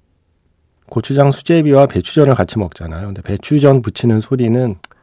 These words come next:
제가 빼드렸어요. 수제비만으로도 충분히 힘드신 분들께, 예, 더 힘든 시간을 드리고 싶지 않아서 배추전 부치는 소리는 뺐습니다. 어느 추운 겨울날 우리 주인공의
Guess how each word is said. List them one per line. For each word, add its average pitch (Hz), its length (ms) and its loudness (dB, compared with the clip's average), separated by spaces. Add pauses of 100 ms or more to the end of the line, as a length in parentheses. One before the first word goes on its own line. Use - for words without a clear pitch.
제가 95 320 -10
빼드렸어요. 107 800 -8 (680)
수제비만으로도 131 1000 4
충분히 139 400 2
힘드신 156 440 2
분들께, 87 800 -8 (160)
예, 82 220 -14
더 104 140 -6
힘든 135 280 2
시간을 117 380 0
드리고 104 280 0
싶지 - 220 -8
않아서 90 500 -4 (340)
배추전 - 520 -2
부치는 95 400 -10
소리는 90 420 -8
뺐습니다. - 580 -14 (1000)
어느 127 260 0
추운 160 480 0
겨울날 98 720 -2 (560)
우리 87 180 -8
주인공의 85 720 -6